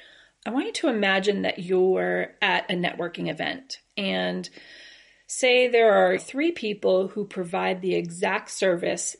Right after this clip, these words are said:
you're looking to hire someone for. All of these people, all eight of them, they seem great. They seem to know their stuff,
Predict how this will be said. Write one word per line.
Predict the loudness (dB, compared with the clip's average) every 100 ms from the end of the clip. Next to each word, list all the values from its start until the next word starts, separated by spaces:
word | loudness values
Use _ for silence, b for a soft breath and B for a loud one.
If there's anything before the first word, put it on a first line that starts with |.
| _
you're | 0 2 4
looking | 2 -2 -6 -8
to | -8
hire | -4 -2 -2
someone | -6 -8 -8
for. | -8 -8 -10 -14 _ _ _ 2
All | 4
of | 4 0
these | -6
people, | -2 -2 2 4 4 4
all | 4 4
eight | 6 4
of | 4
them, | -2
they | -4
seem | -4 -2 -2
great. | -4 0 4 6 4 0 -12
They | -2 0
seem | 0 -2 -2
to |
know | 0 0
their | 0 -2
stuff, | -4 2 2 2 0 -8